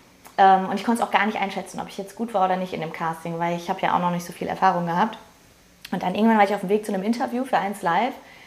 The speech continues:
in Düsseldorf auf einer Brücke und dann rief, äh, eine unbekannte Nummer an und ich hab's einfach gar nicht gecheckt. Und geht so dran, ich so, "Jo, da, da, ne?" Und dann war's halt da, damals der, oder war's halt einfach der Chef von, äh, Prominent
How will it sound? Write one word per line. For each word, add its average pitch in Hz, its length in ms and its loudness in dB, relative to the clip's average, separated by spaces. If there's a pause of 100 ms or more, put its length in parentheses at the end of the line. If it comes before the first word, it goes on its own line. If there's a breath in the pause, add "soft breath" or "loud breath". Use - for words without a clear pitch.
(140 loud breath)
in 214 120 0
Düsseldorf 214 600 0
auf 214 160 4
einer 254 120 4
Brücke 214 320 2 (200)
und 214 160 -2
dann 202 180 4
rief, 214 440 -2
äh, 202 160 -4
eine 208 140 -4
unbekannte 240 400 0
Nummer 262 200 4
an 160 180 0
und 165 60 -6
ich - 100 -14
hab's - 200 -10
einfach 147 220 -14
gar - 80 -18
nicht - 120 -16
gecheckt. 180 300 0
Und - 40 -10
geht 147 100 -4
so 151 100 -10
dran, 175 120 -4
ich 175 60 -8
so, 190 80 -6
"Jo, 254 300 6
da, 170 220 2
da, 269 200 2
ne?" 220 280 0 (340 loud breath)
Und 196 100 -2
dann 196 140 0
war's 196 220 2
halt 190 200 0 (100)
da, 175 80 -2 (120)
damals 185 440 -4
der, 175 320 2
oder 165 180 0
war's 180 220 4
halt 180 140 -4
einfach 175 220 -4
der 175 180 -4
Chef 196 200 0 (240)
von, 180 220 2
äh, 170 200 -4 (460 loud breath)
Prominent 233 580 6